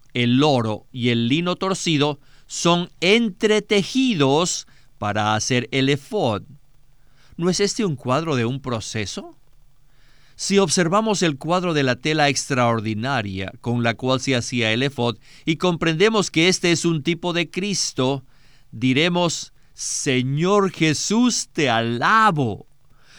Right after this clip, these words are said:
Tú estás representado por el oro y el lino del efod.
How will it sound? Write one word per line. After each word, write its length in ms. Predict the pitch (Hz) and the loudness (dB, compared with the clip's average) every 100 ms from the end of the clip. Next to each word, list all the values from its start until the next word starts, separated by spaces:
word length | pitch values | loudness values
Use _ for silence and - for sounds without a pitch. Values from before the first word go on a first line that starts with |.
| - | -8
Tú 200 | - 294 | 0 2
estás 340 | 269 - 254 247 | 2 0 2 4
representado 880 | 226 208 190 180 170 160 208 214 185 | 4 2 0 2 0 0 0 0 -2
por 240 | 156 147 | 0 2
el 160 | 139 165 | 4 6
oro 420 | 262 285 277 - | 6 6 4 0
y 220 | 170 143 | -4 0
el 180 | 151 151 | 2 2
lino 320 | 196 226 214 | 2 0 0
del 180 | 208 214 | 0 0
efod. 800 | 220 214 262 269 254 156 110 | -2 -4 -6 -4 -2 -4 -4